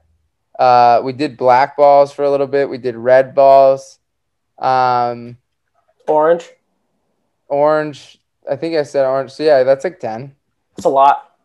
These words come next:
Speaker 2: That is a lot.
Speaker 1: A
Speaker 2: I
Speaker 1: lot of
Speaker 2: think,
Speaker 1: balls.
Speaker 2: I think that's good because, uh,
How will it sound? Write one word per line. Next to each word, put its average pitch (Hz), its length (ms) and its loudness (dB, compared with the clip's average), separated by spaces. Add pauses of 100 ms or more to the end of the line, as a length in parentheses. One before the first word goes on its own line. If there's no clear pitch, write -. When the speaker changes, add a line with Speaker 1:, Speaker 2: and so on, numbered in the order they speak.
(120)
Speaker 2:
That 147 120 -6
is 147 120 -6
a 143 60 -8
lot. 139 480 -6 (680)
Speaker 1:
A - 40 0
Speaker 2:
I - 20 4
Speaker 1:
lot 135 120 4
of 139 40 4
Speaker 2:
think, 139 120 -2
Speaker 1:
balls. 135 200 0 (760)
Speaker 2:
I 170 100 6
think 165 380 0
that's 139 240 -2
good 156 260 4
because, 139 600 -4 (520)
uh, 143 220 6